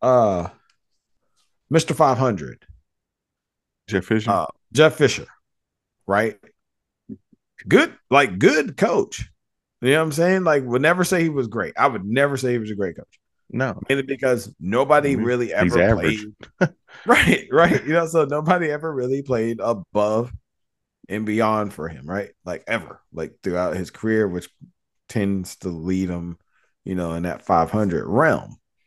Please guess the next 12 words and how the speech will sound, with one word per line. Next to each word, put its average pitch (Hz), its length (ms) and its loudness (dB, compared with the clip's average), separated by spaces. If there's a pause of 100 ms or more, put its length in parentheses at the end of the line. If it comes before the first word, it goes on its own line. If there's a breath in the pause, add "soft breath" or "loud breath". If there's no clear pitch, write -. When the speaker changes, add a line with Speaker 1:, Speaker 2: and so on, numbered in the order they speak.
(340)
Speaker 1:
right? 101 300 2 (920 loud breath)
Um, 92 720 2 (800)
like 85 220 -4
you 87 60 -8
said 95 200 6
about 92 240 4
Shanahan. 98 520 0
Shanahan 180 480 4
has 147 200 0
done 120 240 2
it 117 140 -6
with 104 200 -4